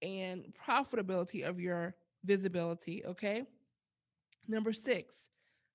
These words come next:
twenty twenty-one visibility looks like taking a chance on your wildest dreams for your business. Now, this is a big one. Taking a chance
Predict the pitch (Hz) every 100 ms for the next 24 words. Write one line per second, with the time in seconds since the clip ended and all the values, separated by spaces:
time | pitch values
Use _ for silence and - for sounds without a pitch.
0 | _ - 277 285 285 285 254 - - -
1 | 247 233 220 202 208 196 185 190 240 302
2 | 240 220 - 226 262 262 247 254 262 220
3 | - 208 240 269 - 196 175 165 160 180
4 | 196 202 202 - 180 180 185 - 165 170
5 | 175 170 160 175 - - - - - -
6 | 180 262 175 180 _ - 330 370 - -
7 | 208 208 175 160 - - - - _ _
8 | _ _ _ _ _ _ _ _ _ _
9 | _ _ _ - 247 285 294 - 311 320
10 | 330 311 - 247 254 - - 240 196 175
11 | 196 190